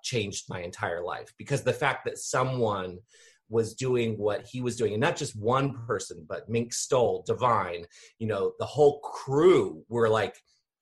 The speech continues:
in neighborhoods that my relatives lived in, you know,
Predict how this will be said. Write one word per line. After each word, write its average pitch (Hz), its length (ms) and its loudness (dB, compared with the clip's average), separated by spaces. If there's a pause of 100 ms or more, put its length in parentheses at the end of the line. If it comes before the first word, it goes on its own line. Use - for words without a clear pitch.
(240)
in 139 220 6
neighborhoods 143 680 6
that 107 260 -4 (160)
my 120 240 2
relatives 143 600 2
lived 107 280 2
in, 98 280 -2
you 120 120 -4
know, 113 240 2